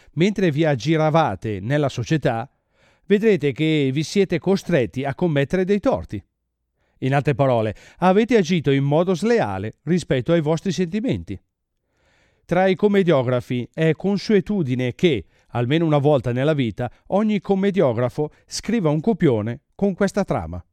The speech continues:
Per ventiquattro ore uno dei suoi personaggi non deve dire nient'altro che la verità.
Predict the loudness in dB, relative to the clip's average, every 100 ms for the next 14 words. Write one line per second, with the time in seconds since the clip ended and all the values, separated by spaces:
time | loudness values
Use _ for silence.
0 | _ _ _ _ _ _ _ 0 2 2
1 | 2 0 0 0 2 2 2 0 -2 0
2 | 0 2 0 0 0 0 -2 -2 -2 -2
3 | -2 -4 -8 -10 -6 0 2 4 4 4
4 | 2 0 0 0 -2 0 0 0 0 0
5 | 0 -2 2 2 2 0 0 -2